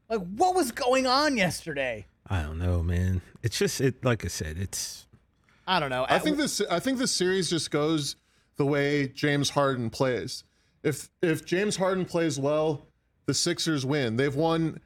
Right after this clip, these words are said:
Speaker 3: three games, and all three of those games,
Speaker 1: Played
Speaker 3: Harden's
Speaker 1: well,
Speaker 3: been
Speaker 1: right?
Speaker 3: awesome, including
Speaker 1: Yeah.
Speaker 3: two games where he scored forty points or more.
Speaker 1: Yeah.
Speaker 3: Yesterday, in the other two losses, he was terrible.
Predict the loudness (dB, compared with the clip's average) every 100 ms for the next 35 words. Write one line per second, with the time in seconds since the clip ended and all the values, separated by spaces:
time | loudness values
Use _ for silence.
0 | _ _ 0 2 2 2 2 2 0 0
1 | 0 0 0 0 0 0 0 0 2 2
2 | 2 2 0 0 0 2 2 0 -2 -6
3 | -2 -2 0 -2 -2 0 2 2 0 0
4 | 0 -2 -2 0 0 0 -2 -2 -2 -2
5 | 0 0 -2 -6 -10 -14 -2 0 0 0
6 | 0 2 2 0 -4 _ _ _ _ 0
7 | 2 0 0 0 0 2 2 0 -2 -2
8 | -2 -2 -2 0 0 -2 -6 -14